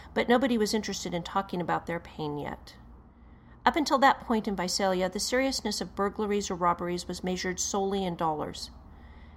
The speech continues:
Some V R victims weren't even calling the police because they couldn't find anything of value missing. They just cleaned up the mess and moved on. It's possible that the V R was finding it harder than he expected to get press attention and a nickname,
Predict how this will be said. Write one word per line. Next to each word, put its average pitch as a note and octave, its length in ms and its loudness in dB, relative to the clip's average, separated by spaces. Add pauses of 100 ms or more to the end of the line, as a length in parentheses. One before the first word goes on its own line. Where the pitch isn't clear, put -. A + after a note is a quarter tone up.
Some C4+ 260 6
V B3 160 2
R A3+ 80 4
victims F#3+ 460 -4
weren't G#3 220 2
even G3 160 -2
calling A3 420 2
the E3+ 60 -2
police D#3+ 340 -6
because - 300 -6
they - 80 -2
couldn't - 340 -2
find G3+ 200 2
anything G3 380 -2
of F3+ 120 -4
value F3+ 280 2
missing. - 480 -2 (640)
They G#3 100 0
just A3+ 240 -2
cleaned A3 280 2
up A#3 140 -2
the A3+ 80 0
mess F3+ 360 2
and F#3 100 0
moved F3+ 280 0
on. F#3+ 340 4 (840)
It's A3 140 0
possible A3+ 520 2
that G3+ 160 -2
the G#3 80 -2
V A#3 180 4
R G#3 100 6
was F#3+ 180 -2
finding G3+ 360 0
it F3 120 -2
harder A#3 340 0
than F3+ 180 -2
he F#3 140 -2
expected A3+ 560 -4
to F3+ 80 -6
get - 180 -2
press - 260 -2
attention F#3+ 420 -4
and F3 140 -2
a E3+ 60 0
nickname, E3+ 560 -4